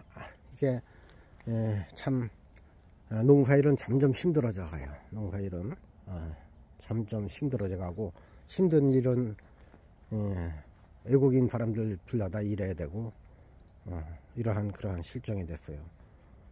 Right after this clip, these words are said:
어, 앞으로 한국의 앞날이 참 어떻게 될지, 어, 굉장히, 예, 걱정스러운 그러한 현실인 것 같습니다. 지금까지 꿈과 희망 농장에서,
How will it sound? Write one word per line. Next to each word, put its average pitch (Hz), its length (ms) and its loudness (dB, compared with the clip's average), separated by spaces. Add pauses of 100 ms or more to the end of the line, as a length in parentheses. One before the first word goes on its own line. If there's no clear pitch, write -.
(120)
어, 80 300 -8
앞으로 117 340 -6
한국의 117 380 -2
앞날이 110 500 -2
참 123 320 -6 (600)
어떻게 104 320 -2
될지, 117 520 -2 (640)
어, 95 280 -6 (500)
굉장히, 123 500 -2 (880)
예, 110 160 0
걱정스러운 110 720 0
그러한 101 300 -4
현실인 101 420 -4
것 87 120 -6
같습니다. 80 540 -8
지금까지 127 680 0
꿈과 156 300 4
희망 147 260 4
농장에서, 147 840 4